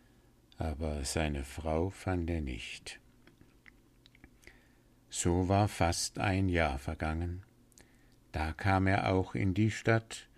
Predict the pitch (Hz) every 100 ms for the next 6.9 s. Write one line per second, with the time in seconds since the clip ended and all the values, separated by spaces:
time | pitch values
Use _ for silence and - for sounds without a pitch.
0 | - - - 110 101 110 113 - 90 90
1 | - 95 101 - 82 67 - 71 73 -
2 | - 76 78 - 87 - 78 - 67 -
3 | - - - _ _ _ _ - - -
4 | - - _ - 85 71 - - 78 82
5 | 113 101 101 - 110 113 117 117 - 117
6 | 110 113 120 - 90 73 65 -